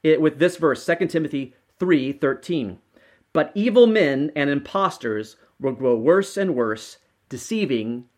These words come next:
and being deceived." That's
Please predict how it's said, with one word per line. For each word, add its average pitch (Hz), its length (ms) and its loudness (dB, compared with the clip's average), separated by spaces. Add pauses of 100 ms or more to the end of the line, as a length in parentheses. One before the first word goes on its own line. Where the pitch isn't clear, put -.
(140)
and 127 360 -4
being 139 300 0
deceived." 110 540 -12 (840)
That's 151 500 2